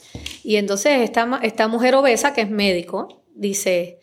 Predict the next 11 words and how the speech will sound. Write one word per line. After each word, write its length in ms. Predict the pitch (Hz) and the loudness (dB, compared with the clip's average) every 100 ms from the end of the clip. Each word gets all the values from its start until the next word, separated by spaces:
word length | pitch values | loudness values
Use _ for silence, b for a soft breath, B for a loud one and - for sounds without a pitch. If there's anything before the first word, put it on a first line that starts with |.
| B B B _ | B B B _
"No, 440 | 311 359 339 330 | -2 0 0 -2
yo 120 | 285 226 | -2 -2
estoy 220 | 233 262 | -2 -4
cansada 680 | 277 277 - 311 320 320 277 | -2 -2 0 0 0 0 2
del 260 | 233 220 214 | 2 2 -2
fat 280 | - 226 233 | 0 0 0
shaming". 680 | - 190 175 175 - - _ _ - | 0 -2 -4 -8 -10 -16 _ _ -6
Esto 140 | - | 0
es 60 | 269 | 2
una 160 | 330 320 | 4 4
doctora. 520 | - 226 208 185 | 2 -2 -2 -2